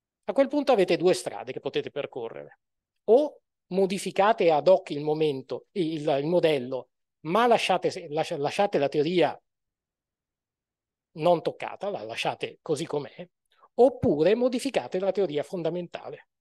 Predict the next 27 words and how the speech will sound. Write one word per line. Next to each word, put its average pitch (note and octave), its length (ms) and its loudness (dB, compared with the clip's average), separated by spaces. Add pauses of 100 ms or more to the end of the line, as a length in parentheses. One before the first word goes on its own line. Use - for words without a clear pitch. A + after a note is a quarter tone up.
(540)
Ok? E3 320 -8 (400)
Cerco C#4 240 2
di C4+ 100 4
fare F3 220 4
un G3+ 120 4
esempio C4 680 4 (400)
che F3 300 0 (140)
ho F3 120 2
preso F#3 380 4
dalla C3+ 380 2 (240)
storia D#3+ 460 4
dell'astronomia, D3+ 680 -2
un, D3 220 -6
un E3 80 -6
esempio F3 540 -2 (120)
molto G#3+ 240 0
interessante E3 640 0
secondo D3+ 360 -2
me, C#3 340 -4 (240)
è C#3+ 140 -6
molto G3+ 300 6
emblematico, D#3+ 760 0 (1600)
e A#3 100 -2
faccio C#4 240 2
una C4 100 4
piccola A3+ 300 4
digressione. D#3 760 -2